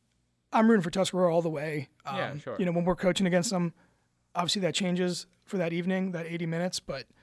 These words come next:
Speaker 1: last year, Linganore hosted, and we're gonna host the three A state semifinals again.
Speaker 2: Yeah.
Speaker 1: And so I, I was really excited for that game, and obviously didn't bounce the way we were all hoping. But no, I root Tuscarora all the success they are earning.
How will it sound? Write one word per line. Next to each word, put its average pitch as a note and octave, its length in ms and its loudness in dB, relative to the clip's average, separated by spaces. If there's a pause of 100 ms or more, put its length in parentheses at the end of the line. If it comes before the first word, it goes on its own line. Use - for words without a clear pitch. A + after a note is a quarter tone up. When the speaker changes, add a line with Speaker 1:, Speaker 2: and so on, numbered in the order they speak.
(640)
Speaker 1:
last F3 320 -2
year, F3 80 0
Linganore E3+ 420 0
hosted, F3 560 0 (360)
and F3 100 -4
we're F3 60 -2
gonna F3 120 2
host F3+ 240 0
the E3+ 220 -8 (600)
three G#3 340 0
A E3 120 2
state E3+ 200 -2
semifinals E3 460 -4
again. D#3 480 -2 (180)
Speaker 2:
Yeah. B2 260 -2 (420)
Speaker 1:
And D#3+ 120 -6
so F#3+ 80 0
I, F#3+ 100 4
I G3 100 2
was E3+ 160 2
really A3+ 200 6
excited F#3 300 4
for E3+ 80 -2
that D#3+ 100 0
game, E3+ 200 -2
and D#3 160 -2 (440)
obviously E3 220 -2
didn't E3+ 220 0
bounce D#3+ 220 0
the F3+ 80 -4
way D#3+ 320 2 (380)
we E3+ 120 0
were E3 80 2
all D3+ 140 -4
hoping. D#3 400 -2
But C#3+ 240 -8
no, F3 260 0
I E3 80 0
root E3 260 0 (1120)
Tuscarora F3+ 360 0
all E3 60 2
the D#3 80 -4
success - 420 -6
they C#3 280 -16 (360)
are C#3+ 140 -8
earning. C#3 380 -10